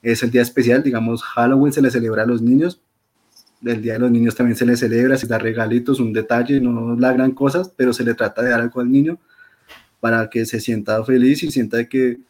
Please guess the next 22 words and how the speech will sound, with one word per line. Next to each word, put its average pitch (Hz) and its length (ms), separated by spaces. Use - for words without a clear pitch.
alguien 135 440
piensa 120 260
en 120 80
él. 120 240
Entonces, 120 800
gracias 135 280
a - 40
las 143 100
personas 135 440
es 127 140
que 131 120
hemos 127 260
podido 117 680
mantener 120 360
la 107 120
biblioteca. 117 680
Se 120 160
lo 113 140
agradezco 110 320
también 117 280
a 101 100
Cindy 123 560